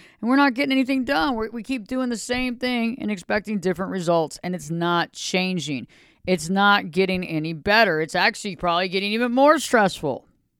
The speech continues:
because you're just beating yourself up now. Now we got judgment. "Well, I can't even get this done. I've been working on this forever,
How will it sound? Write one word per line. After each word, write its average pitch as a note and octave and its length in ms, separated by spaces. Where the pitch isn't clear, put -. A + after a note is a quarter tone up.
because G#3 340
you're G#3+ 120
just G#3 300
beating B3 300
yourself B3 480
up C4+ 260
now. A#3 320
Now A#3+ 200
we B3+ 100
got A3+ 200
judgment. F#3 480
"Well, F#3+ 140
I G3+ 140
can't G3+ 300
even A3+ 260
get A#3 260
this G3+ 260
done. D3 340
I've F3 120
been F#3 140
working G#3 300
on G#3 180
this A3 180
forever, G3 720